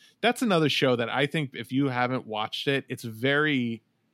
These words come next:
it's got a really similar vibe to, to this movie. Like, it's a really, like, funny, but, like, real, sh-, like, m-,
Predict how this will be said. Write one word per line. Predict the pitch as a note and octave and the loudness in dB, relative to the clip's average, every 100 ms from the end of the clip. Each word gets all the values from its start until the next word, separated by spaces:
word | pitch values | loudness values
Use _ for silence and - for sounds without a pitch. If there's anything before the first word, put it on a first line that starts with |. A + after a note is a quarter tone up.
| _ _ | _ _
it's | D#3 | 0
got | C#4 B3 | 4 6
a | |
really | A3 A3 | 6 6
similar | - - D#3 D3 B2+ G#2+ | 4 2 2 4 2 2
vibe | A#2+ A2+ A2 G2+ G#2 G#2+ _ - | 2 4 2 0 -8 -12 _ -2
to, | A#2+ A2 | 0 0
to | - A2+ | -2 -4
this | A2 - | -4 -2
movie. | A2 A2 G#2 G2 G2 - | -2 -2 -4 -10 -14 -12
Like, | A#2+ | -12
it's | B2+ | -2
a | C#3+ | 0
really, | C#3+ E3+ E3+ C3 - - - - _ _ - | 2 2 2 0 -2 -14 -20 -20 _ _ -10
like, | B2 - | -10 -8
funny, | - - C#3+ C3+ C#3 C#3+ D3 - | -12 -2 0 2 2 0 -4 -8
but, | B2+ A#2+ C3 A#2+ | -8 -2 -2 -2
like, | A2 - | -6 -8
real, | G2+ A2 A#2 B2 B2 B2+ - _ _ _ _ _ | -8 -2 0 2 0 -4 -8 _ _ _ _ _
sh-, | - - - | -10 -10 -6
like, | A#2+ G2+ | -6 -4
m-, | B2 | -4